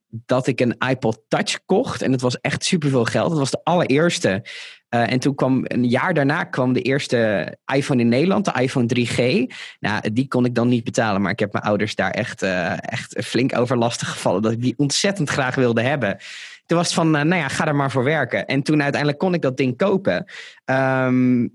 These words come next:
en ik zat heel erg in die Apple community. Dat vond ik heel tof om te volgen en om bij te zijn. En wat je op een gegeven moment zag, was dat Apple pushte podcasting natuurlijk heel erg in het begin.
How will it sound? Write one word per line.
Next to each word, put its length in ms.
en 500
ik 160
zat 120
heel 120
erg 120
in 60
die 140
Apple 220
community. 440
Dat 140
vond 180
ik 60
heel 200
tof 240
om 100
te 100
volgen 580
en 200
om 120
bij 200
te 100
zijn. 360
En 100
wat 100
je 60
op 60
een 60
gegeven 200
moment 140
zag, 280
was 140
dat 200
Apple 340
pushte 600
podcasting 540
natuurlijk 280
heel 200
erg 260
in 60
het 80
begin. 400